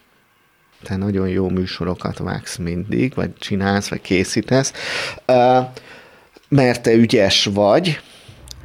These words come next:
akkor utána elkezd csökkenni a teljesítményük, mert nem mernek belemenni olyan helyzetekben, ami rizikós.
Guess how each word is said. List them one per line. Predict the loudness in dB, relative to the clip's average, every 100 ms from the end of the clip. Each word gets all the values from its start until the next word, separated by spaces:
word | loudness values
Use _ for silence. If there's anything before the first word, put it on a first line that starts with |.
| -20 -4
akkor | -2 2 4
utána | 4 4 2 4 4 4 2 -2
elkezd | 0 2 2 0 0 -2
csökkenni | -2 0 0 0 2 2
a | 0
teljesítményük, | 0 0 0 0 -2 -4 -2 -2 0 0 0
mert | 0 2 4
nem | 4
mernek | 4 4 4 4 2
belemenni | 2 2 4 4 2 0
olyan | 0 2 4 2
helyzetekben, | 2 2 2 2 0 0 0 0 2
ami | 2 2
rizikós. | 2 2 0 -4 -2 -2 -2 -8